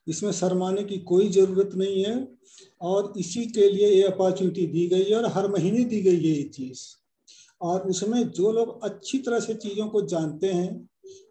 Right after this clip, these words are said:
और ये रियलाइज करते हैं, महसूस करते हैं कि वो अपनी बात दूसरों को भी बता सकते हैं, इससे और अच्छी बात क्या हो सकती है।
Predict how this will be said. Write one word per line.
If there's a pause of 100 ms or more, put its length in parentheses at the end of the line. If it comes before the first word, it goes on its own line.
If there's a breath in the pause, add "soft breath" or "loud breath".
और
ये (500)
रियलाइज
करते
हैं,
महसूस
करते
हैं (260 soft breath)
कि
वो
अपनी
बात
दूसरों
को
भी
बता
सकते
हैं, (260 soft breath)
इससे
और
अच्छी
बात
क्या
हो
सकती
है।